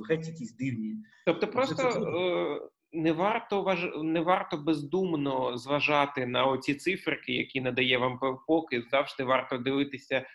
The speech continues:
Speaker 2: все ж таки у суть речей, так? Тобто дивитися,
Speaker 1: Так.
Speaker 2: як, як проходить сама битва перед тим, як, е, повністю довіряти. Тобто, якщо ти бачиш, що твій суперник,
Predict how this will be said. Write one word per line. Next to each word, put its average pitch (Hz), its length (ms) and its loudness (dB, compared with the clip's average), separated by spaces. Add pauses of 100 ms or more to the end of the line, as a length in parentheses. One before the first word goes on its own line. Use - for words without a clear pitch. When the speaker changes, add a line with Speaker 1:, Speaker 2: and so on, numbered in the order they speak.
Speaker 2:
все 151 160 0
ж 147 100 -6
таки 139 300 -2 (220)
у 147 100 -2
суть 175 360 -2
речей, 123 560 0
так? 135 280 0
Тобто 123 200 -8
дивитися, 139 440 0
Speaker 1:
Так. 135 160 -4
Speaker 2:
як, 139 240 4 (120)
як 139 300 2
проходить 151 500 0
сама 135 300 -2 (140)
битва 139 480 0 (320)
перед 131 280 -4
тим, 127 200 -2
як, 127 220 4 (420)
е, 120 240 6 (100)
повністю 131 480 0
довіряти. 120 520 0
Тобто, 131 200 -2
якщо 151 200 0
ти - 100 -4
бачиш, 160 260 2
що 143 100 -2
твій 143 240 0
суперник, 120 560 -2